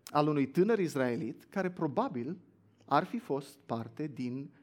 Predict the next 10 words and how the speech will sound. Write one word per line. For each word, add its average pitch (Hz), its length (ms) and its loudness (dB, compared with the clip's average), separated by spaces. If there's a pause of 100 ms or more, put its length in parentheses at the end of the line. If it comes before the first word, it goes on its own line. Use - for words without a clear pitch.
(120)
primul 139 360 2
val 117 380 -2 (320)
de 131 160 2
captivi 123 520 -4 (520)
în 117 220 -2
Babilon, 117 520 0 (680)
deportat 139 580 4
odată 127 360 0
cu 127 80 -6
Daniel. 123 380 2